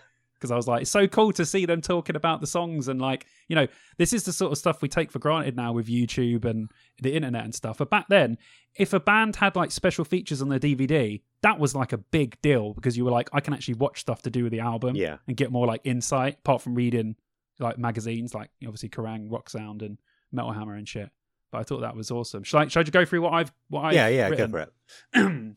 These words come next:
Speaker 1: <clears throat> So I've written, um, "I love almost everything about this album. Um, it's packed full of great songs. Although I prefer Hybrid, Hybrid Theory, this is still a fantastic follow-up. Um, Don't Stay is a great opener and sets the tone for the album." Um,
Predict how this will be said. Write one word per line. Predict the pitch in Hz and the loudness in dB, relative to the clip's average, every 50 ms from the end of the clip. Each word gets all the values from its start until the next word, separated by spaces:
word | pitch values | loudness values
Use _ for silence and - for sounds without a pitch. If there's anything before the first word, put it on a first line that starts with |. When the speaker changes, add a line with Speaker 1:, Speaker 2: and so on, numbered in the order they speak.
| - - | -18 -20
Speaker 1:
<clears throat> | _ - | _ -4
So | - 165 156 | 2 2 4
I've | 147 | 6
written, | 175 180 165 165 165 | 6 6 4 4 2
um, | 151 147 170 170 170 165 - - - | 4 6 8 8 8 6 4 2 4
"I | 160 | 6
love | 180 202 202 - - | 8 8 6 6 6
almost | 214 226 220 208 214 202 - - - - | 6 6 8 6 4 2 0 -2 -2 2
everything | 196 196 170 180 175 151 - 180 170 | 2 2 2 0 -2 0 0 -2 -2
about | 156 139 151 147 139 - | 0 0 0 0 0 -4
this | 135 - 147 | -6 -4 -2
album. | 135 127 120 113 113 113 110 107 - - | -2 -2 0 0 0 -2 -2 -4 -6 -4
Um, | 127 131 127 123 131 | -2 -2 0 -2 -4
it's | 127 - | -6 -6
packed | - - 175 - - | -4 -4 -4 -4 -4
full | - - 151 | -4 -2 -2
of | 131 - | -2 0
great | - 175 180 175 - - | 2 4 4 2 2 -2
songs. | - 180 175 170 170 170 170 170 - - - - _ _ _ _ _ - | 0 0 0 0 0 -4 -8 -8 -8 -8 -8 -10 _ _ _ _ _ 0
Although | 160 156 151 175 170 165 | 2 4 4 6 6 8
I | 165 165 | 6 6
prefer | 160 - 170 - - - 190 185 185 185 180 | 4 2 -4 -4 0 2 4 4 4 4 2
Hybrid, | - - - 170 160 160 143 127 139 135 131 - - | 0 0 0 0 0 0 -2 -2 -2 -4 -4 -6 -8
Hybrid | - 160 165 190 196 165 143 143 131 | 0 4 6 6 6 6 4 0 0
Theory, | - - - 123 117 113 110 110 110 127 135 147 147 _ _ _ _ _ - | -2 -2 -2 0 0 0 0 -2 0 -2 -2 -2 -4 _ _ _ _ _ 0
this | 151 139 - - | 0 0 0 0
is | 143 - | -2 -2
still | - - 156 143 139 139 - | -2 -2 0 0 0 0 -2
a | 131 120 | -4 -6
fantastic | - - 135 127 127 - - 151 - - - - 117 - | -4 -4 -4 -4 -4 -4 -4 -4 -4 -4 -8 -10 -12 -12
follow-up. | - - 143 127 123 117 127 143 127 - - - _ _ _ _ _ - | -8 -4 -2 -2 0 0 0 -2 -2 -4 -10 -20 _ _ _ _ _ -4
Um, | 135 135 135 131 131 131 - _ - - | -2 0 0 0 -2 -4 -8 _ 4 6
Don't | 180 190 185 - | 6 6 6 4
Stay | - - - 160 160 170 170 151 | -2 0 2 4 4 4 2 0
is | 143 135 | -2 -2
a | 131 | 2
great | - 156 151 - | 4 4 4 4
opener | 147 151 147 143 - 147 147 147 151 139 - - | 4 2 2 2 2 0 0 0 0 -2 -4 -8
and | - 127 | -8 -6
sets | - - 147 - - | -2 -2 -2 -4 -4
the | - 143 | -10 -6
tone | - - 147 139 135 135 | -2 0 2 2 2 0
for | - - 131 | -2 -4 -2
the | 127 131 | -2 0
album." | 127 127 131 123 127 135 139 143 - _ _ _ _ _ _ _ _ | 0 0 0 0 0 0 -2 -2 -6 _ _ _ _ _ _ _ _
Um, | - 131 131 131 127 131 127 127 123 | -2 0 2 2 0 0 -2 -6 -8